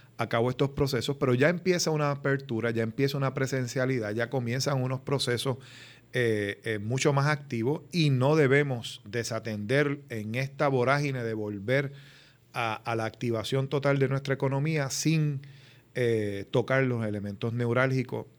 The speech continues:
que son de carácter estructural y sistémico, porque aquí el tema es que es fácil, eh, decorar el, eh, el asunto y pasarnos con ficha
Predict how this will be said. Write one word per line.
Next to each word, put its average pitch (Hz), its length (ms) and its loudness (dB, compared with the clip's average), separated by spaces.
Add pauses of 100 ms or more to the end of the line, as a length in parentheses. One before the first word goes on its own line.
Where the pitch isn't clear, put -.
(100)
que 123 120 -6
son 160 180 -2
de 185 120 -2
carácter 147 480 0
estructural 143 760 2
y 143 60 0
sistémico, 113 880 -2
porque 113 200 -8
aquí 113 180 -4
el 151 140 0
tema 160 360 2
es 151 100 -4
que 113 240 -6 (340)
es 131 160 2
fácil, 131 640 -2 (560)
eh, 104 240 -8
decorar 123 800 2 (260)
el, 113 520 -6
eh, 107 360 -6
el 127 160 0
asunto 139 640 -2
y 131 160 0
pasarnos 131 800 -2
con 139 220 2
ficha 139 480 -2